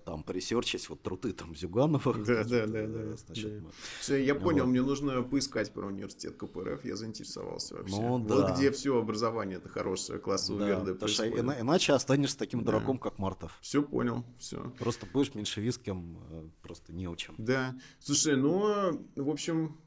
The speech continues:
Speaker 2: красиво про пролетарскую косточку, но сухая выжимка из всей, всех этих слов заключается в том, что он как бы дал понять, что он, в общем, э, понимает риски, там, рашкинской линии для, для К П Р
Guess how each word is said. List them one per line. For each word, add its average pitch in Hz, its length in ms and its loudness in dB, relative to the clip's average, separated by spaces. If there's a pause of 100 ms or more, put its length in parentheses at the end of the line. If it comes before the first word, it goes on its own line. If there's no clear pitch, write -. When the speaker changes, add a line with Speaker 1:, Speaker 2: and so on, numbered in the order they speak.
(160)
Speaker 2:
красиво 127 600 0
про 107 180 -4
пролетарскую 107 560 -4
косточку, 170 640 -2
но 127 720 0 (260)
сухая 127 500 4
выжимка 113 560 2
из 98 80 -2
всей, 104 600 2
всех - 340 -4
этих - 180 -6
слов 175 260 0
заключается 120 520 -2
в - 40 -20
том, 160 180 0
что 143 200 -2
он 113 140 0
как 117 200 2
бы 113 60 -2
дал 120 260 6
понять, 101 360 0
что - 160 -8
он, 92 120 -2
в 95 60 -2
общем, 98 400 -4
э, 87 260 -4
понимает 107 520 -2
риски, 98 640 0
там, 85 180 -10
рашкинской 98 540 -4
линии 92 400 0
для, 82 480 -6
для 85 140 -8
К - 100 -14
П 104 140 0
Р 110 100 2